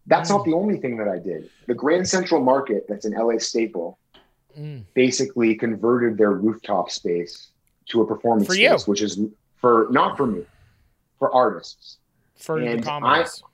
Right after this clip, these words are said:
Speaker 1: I am the one that's running, like, the space and my shows there.
Speaker 2: Mm.
Speaker 1: But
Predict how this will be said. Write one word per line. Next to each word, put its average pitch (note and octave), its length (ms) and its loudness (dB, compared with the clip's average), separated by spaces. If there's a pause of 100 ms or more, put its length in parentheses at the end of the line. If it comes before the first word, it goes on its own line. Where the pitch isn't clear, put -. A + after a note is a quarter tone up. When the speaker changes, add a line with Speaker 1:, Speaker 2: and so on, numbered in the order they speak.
(100)
Speaker 1:
I C3+ 260 -2
am C#3 280 -2
the B2+ 100 -2
one A#2+ 240 -4
that's A2 240 -8
running, G#2 640 -4
like, F2 160 -8
the G#2+ 80 -6
space - 420 -4
and G2+ 100 -6
my F#2+ 120 -10
shows G2+ 400 -6
there. B2 320 2 (720)
Speaker 2:
Mm. C#3 240 -12
Speaker 1:
But - 260 -2